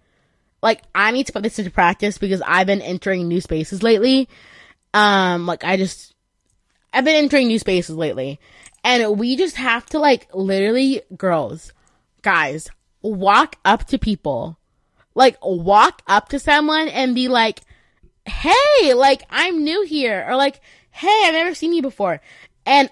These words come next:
that's literally how I made all of my friends.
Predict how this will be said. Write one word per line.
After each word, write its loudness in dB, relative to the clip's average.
that's -2
literally -2
how 2
I -2
made -4
all 4
of -2
my -4
friends. -16